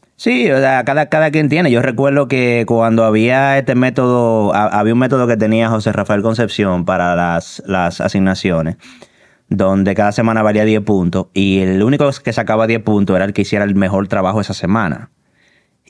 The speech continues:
Y yo podía hacer un trabajo súper bueno que cumplía todos los requerimientos, pero si yo era el tercero, yo sacaba un siete. Un ocho, perdón. Yo no sacaba diez ni nueve, yo sacaba un ocho.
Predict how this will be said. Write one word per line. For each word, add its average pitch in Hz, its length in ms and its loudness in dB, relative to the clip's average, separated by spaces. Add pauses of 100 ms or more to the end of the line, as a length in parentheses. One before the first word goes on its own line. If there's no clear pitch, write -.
(120)
Y 101 760 0
yo 110 160 0
podía 127 400 0
hacer 123 280 0
un 120 100 0
trabajo 113 460 0
súper 123 480 -2
bueno 101 360 2
que 98 60 0
cumplía 95 280 0
todos 107 160 0
los - 60 -2
requerimientos, 98 520 0
pero 92 140 -2
si 104 140 -4
yo 107 160 2
era 120 100 0
el 120 140 -2
tercero, 101 540 -2
yo 85 100 -2
sacaba 90 340 -2
un 110 80 0
siete. - 520 -6 (800)
Un 107 260 2
ocho, 90 260 -2
perdón. 76 340 -4
Yo 87 100 0
no 92 60 0
sacaba 104 380 -2
diez 95 280 0
ni 92 80 0
nueve, 85 320 0
yo 76 80 -6
sacaba 95 260 0
un 90 140 0
ocho. - 300 -4